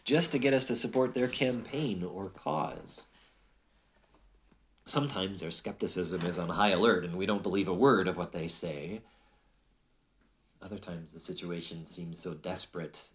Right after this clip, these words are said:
that we can't help but believe in the hope that some of it might prove to be true. Isaiah made some pretty bold claims in our first reading today.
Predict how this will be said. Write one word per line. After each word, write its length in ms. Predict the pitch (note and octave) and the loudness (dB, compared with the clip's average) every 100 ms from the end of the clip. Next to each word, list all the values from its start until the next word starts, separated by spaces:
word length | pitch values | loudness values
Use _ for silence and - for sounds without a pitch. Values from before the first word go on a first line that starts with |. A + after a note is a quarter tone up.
| - | -12
that 240 | E2 D#2+ - | -12 -10 -12
we 100 | E2+ | -12
can't 300 | - F2+ - | -10 -10 -12
help 380 | - G2 A2 - - | -8 -4 -4 -6 -10
but 280 | E2+ - - | -10 -10 -10
believe 400 | E2 F2 E2+ E2+ | -6 -4 -6 -8
in 100 | D#2 | -12
the 60 | |
hope 440 | - - B2+ - - - | -10 -2 -2 -2 -8 -10
that 260 | F2 D#2 - - _ | -8 -10 -16 -20 _
some 460 | - - - G#2+ A2+ | 4 4 4 2 -2
of 140 | D#2 | -2
it 180 | E2+ E2+ | -6 -8
might 500 | F#2 A2 F#2+ - - | -4 -2 -2 -6 -10
prove 380 | - G2 E2 D#2+ | -10 -8 -8 -10
to 100 | - | -12
be 120 | D2+ | -10
true. 340 | C#2+ - D#2+ D#2 _ _ _ _ _ _ _ _ _ - _ _ _ _ - - _ _ _ - - - - - - - | -10 -12 -14 -20 _ _ _ _ _ _ _ _ _ -20 _ _ _ _ -20 -20 _ _ _ -20 -20 -20 -20 -20 -20 -10
Isaiah 400 | F2+ F2 G2 F2 | -6 -2 0 0
made 240 | E2+ E2 - | -2 -2 -4
some 160 | F2 | -4
pretty 220 | - F2 | -8 -6
bold 320 | E2 D#2+ D#2 - | -4 -6 -6 -8
claims 400 | F#2 E2 D#2+ D#2+ | -8 -8 -8 -10
in 80 | |
our 100 | D2+ | -8
first 340 | D2 - D#2+ - | -8 -8 -8 -8
reading 360 | E2+ E2+ D2 D2 | -8 -8 -12 -16
today. 500 | - C#2+ C#2+ D2 | -16 -14 -14 -16